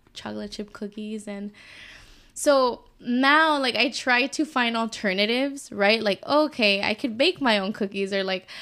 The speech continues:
I don't know, I could make a, I'm always making some weird shit in the kitchen. That's the stuff I don't post. <laughs> Right? Like,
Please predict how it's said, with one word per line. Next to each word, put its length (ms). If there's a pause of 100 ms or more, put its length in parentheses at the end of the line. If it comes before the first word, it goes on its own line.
(420)
I 120
don't 140
know, 240
I 160
could 220
make 340
a, 500 (800)
I'm 240
always 320
making 460
some 360
weird 420
shit 400
in 100
the 80
kitchen. 420
That's 180
the 80
stuff 220
I 120
don't 300
post. 540 (260)
<laughs> 140 (760)
Right? 400
Like, 280